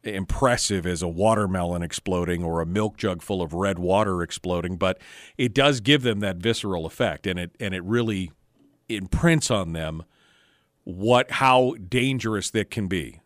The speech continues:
When I tie it back to, this is a, you know, if you accidentally shoot, you know, your sister or,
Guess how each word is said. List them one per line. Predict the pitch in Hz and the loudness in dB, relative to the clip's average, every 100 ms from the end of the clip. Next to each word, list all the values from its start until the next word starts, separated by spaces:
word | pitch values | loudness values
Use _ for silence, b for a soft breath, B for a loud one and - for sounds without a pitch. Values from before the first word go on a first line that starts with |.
| - | -6
When | 107 101 | -2 -2
I | 95 | -2
tie | - 117 | 0 0
it | 104 85 | 0 0
back | 101 95 | -2 -2
to, | - 92 | -4 -4
this | 104 107 | -2 -2
is | 104 | -4
a, | 92 | -4
you | 92 90 | -4 -4
know, | 87 B B B | -6 B B B
if | 95 95 | -4 2
you | 120 120 123 | 4 6 4
accidentally | 123 113 104 107 101 98 | 2 0 -4 -6 -4 -6
shoot, | - 110 101 | -2 -2 -2
you | - 95 | -4 -4
know, | 95 90 | -2 -4
your | 90 90 | -4 -4
sister | - 110 - 98 | -2 -2 -2 -4
or, | 98 98 90 | -4 -4 -4